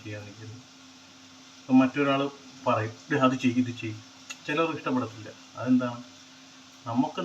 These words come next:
നമ്മളേതായിട്ടുള്ള കുറച്ച് കാര്യങ്ങളുണ്ട്, നമ്മളേതായിട്ടുള്ള കുറച്ച് ഇഷ്ടങ്ങളുണ്ട്. ആ ഇഷ്ടങ്ങൾ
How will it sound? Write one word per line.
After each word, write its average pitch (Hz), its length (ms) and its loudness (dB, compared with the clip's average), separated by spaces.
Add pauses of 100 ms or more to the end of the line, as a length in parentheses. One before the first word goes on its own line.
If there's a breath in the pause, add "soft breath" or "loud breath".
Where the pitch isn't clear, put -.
നമ്മളേതായിട്ടുള്ള 156 760 2
കുറച്ച് 135 320 -8
കാര്യങ്ങളുണ്ട്, 113 560 -6
നമ്മളേതായിട്ടുള്ള 131 600 -2
കുറച്ച് 123 260 -10
ഇഷ്ടങ്ങളുണ്ട്. 117 600 -8 (1000)
ആ 123 40 0 (140)
ഇഷ്ടങ്ങൾ 135 340 0